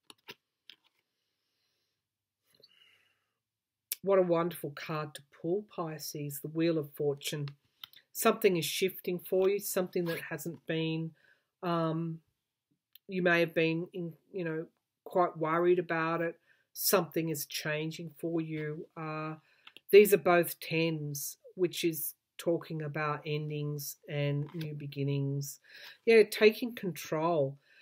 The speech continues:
I feel for some Pisceans that I'm speaking to, they may have, um, been in a situation with, that they, that they felt they didn't have control over, and that this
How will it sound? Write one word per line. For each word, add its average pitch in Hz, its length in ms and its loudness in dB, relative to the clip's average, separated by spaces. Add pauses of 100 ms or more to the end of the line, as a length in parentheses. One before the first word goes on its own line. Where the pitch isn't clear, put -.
(320)
I 233 240 8
feel 254 400 6
for 180 360 2
some 208 260 2
Pisceans 170 840 -2
that 156 300 -6
I'm 156 220 -6
speaking 151 560 -8
to, 147 260 -6
they 151 160 -4
may 175 460 2
have, 233 300 0 (180)
um, 160 540 -4 (680)
been 233 260 12
in 233 140 8
a 196 40 6
situation 170 880 -2
with, 170 220 -4
that 156 160 -8
they, 160 400 -2 (140)
that 160 120 0
they 165 140 0 (220)
felt 214 400 6
they 180 160 2
didn't 165 340 -4 (100)
have 151 220 -8
control 156 720 -4
over, 143 460 -4 (480)
and 175 120 0
that 185 140 -2
this 208 180 -2